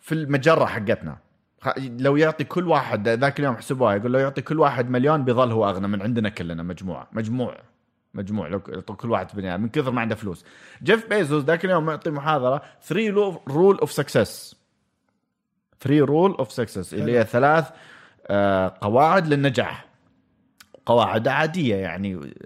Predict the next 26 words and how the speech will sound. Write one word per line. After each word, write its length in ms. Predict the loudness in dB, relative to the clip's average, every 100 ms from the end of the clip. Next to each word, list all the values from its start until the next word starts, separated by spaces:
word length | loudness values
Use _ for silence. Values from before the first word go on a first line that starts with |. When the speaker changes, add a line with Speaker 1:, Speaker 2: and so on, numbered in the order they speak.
| -14
Speaker 1:
آه، 640 | -12 -12 -16 -18 -18 -16
خليك 400 | -8 -4 -4 -4
منتظم، 540 | -6 -2 -2 0 0 0
مدري 260 | -2 -4
شو، 180 | -4 -4
آه، 440 | -4 -6 -8 -6
يعني، 360 | -4 -2 -4 -4
أوكي، 300 | -2 -2 0
الرجال 360 | -2 -2 -2 0
ما 100 | 0
عنده 240 | 0 -2
مانع. 320 | 0 -2 -4 -14 -20 -20 -20 -20 _ _ -16 -16 _ _ _
جيف 300 | 0 0 2
بيزوس 480 | 4 4 4 0 0 -6
وصل 500 | -2 0 2 2 0 -4
إن 140 | -2
أمازون 500 | 0 2 2 2 0 0
أكبر 320 | -2 -2 0 0
شركة، 400 | 2 0 2 0
إيلون 360 | 4 4 4
ماسك 340 | 2 0 -2 -6
وصل، 340 | -2 0 0
مارك 280 | 2 2 2
زكربيرج، 760 | -2 -2 -2 2 2 2 -4 -6
هذاك 440 | -2 0 0 -2
ال-، 280 | -8 -8 -8